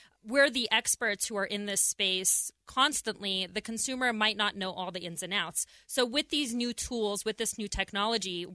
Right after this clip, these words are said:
hopefully we can facilitate that process better from that, uh, for them and get them through less paperwork and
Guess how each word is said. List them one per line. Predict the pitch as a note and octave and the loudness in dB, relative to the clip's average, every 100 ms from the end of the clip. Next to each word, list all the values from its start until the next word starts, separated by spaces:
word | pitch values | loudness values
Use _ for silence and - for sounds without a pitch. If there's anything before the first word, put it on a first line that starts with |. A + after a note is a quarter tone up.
| - | -14
hopefully | - A#3 - B3 F#3+ | -4 -4 -2 -4 -4
we | G3 | -4
can | - F#3+ | -6 -8
facilitate | F#3 - F3+ F3 F#3+ - | -4 -4 -4 -6 -6 -4
that | E3 | -6
process | - F3+ - E3+ - - _ _ | -2 -2 -2 -2 -2 -4 _ _
better | F3 G#3+ B3+ | 2 4 4
from | - C#4+ C#4 | 2 -2 2
that, | C#4+ C#4 | 2 4
uh, | B3 - | 2 2
for | C#4+ C4 | 0 2
them | C4+ C#4 | 2 4
and | G#3+ F#3+ | 0 2
get | G#3+ - | 0 2
them | G#3+ | -4
through | - F#3 G3+ G3+ G3+ - - | -4 -4 2 4 2 -2 -16
less | G#3 A3+ B3+ | 0 2 2
paperwork | - A#3+ - G#3 G3+ G3+ G3+ - - _ - | 2 0 0 -2 0 0 0 -4 -20 _ -4
and | G#3+ G3 F#3+ G3 | 0 2 2 0